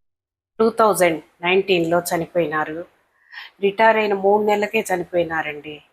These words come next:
బాధ్యతలు అన్నీ, పిల్లల పెళ్ళిళ్ళు అన్నీ అయిపోయినాయి. ఎవరి ఫ్యామిలీస్ వాళ్ళు సెటిల్ అయిపోయారు.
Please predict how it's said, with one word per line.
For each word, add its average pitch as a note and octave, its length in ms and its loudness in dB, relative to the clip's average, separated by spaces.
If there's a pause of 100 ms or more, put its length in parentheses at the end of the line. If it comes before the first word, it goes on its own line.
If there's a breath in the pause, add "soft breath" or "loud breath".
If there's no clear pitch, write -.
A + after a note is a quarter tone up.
(960)
బాధ్యతలు F3 760 2 (240)
అన్నీ, F#3+ 560 2 (340)
పిల్లల F3+ 260 0
పెళ్ళిళ్ళు E3+ 560 -2
అన్నీ E3+ 320 0
అయిపోయినాయి. E3+ 680 -2 (1040)
ఎవరి F3 240 2
ఫ్యామిలీస్ E3+ 640 -2
వాళ్ళు D#3 400 0
సెటిల్ E3 380 -4
అయిపోయారు. D3+ 640 -6